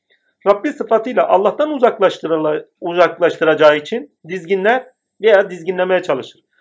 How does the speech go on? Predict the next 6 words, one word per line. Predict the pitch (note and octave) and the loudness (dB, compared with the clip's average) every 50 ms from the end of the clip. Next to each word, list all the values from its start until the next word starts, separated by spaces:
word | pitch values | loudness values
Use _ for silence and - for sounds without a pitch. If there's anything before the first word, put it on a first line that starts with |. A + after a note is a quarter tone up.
| _ _ - | _ _ -6
Bunu | F#3 B3 C#4+ | -6 -4 -2
yapmak | D4+ C#4 A3+ E3 - F#3 E3 D#3+ D#3+ - - | 0 0 0 0 0 -2 -4 -4 -4 -4 -2
da | - G3 A3+ - - _ _ _ _ _ _ _ _ _ _ _ | 0 0 0 -2 -4 _ _ _ _ _ _ _ _ _ _ _
hakikaten | - A3 A#3 - C#4+ - B3 - - A#3 A#3 | 0 0 2 2 0 -2 -2 0 0 -2 -4
çok | A#3 - A3+ G#3 - | -2 0 0 0 0
zordur. | D#3 D3+ B2+ A#2 G#2 G2+ _ | 0 -2 -2 -4 -4 -10 _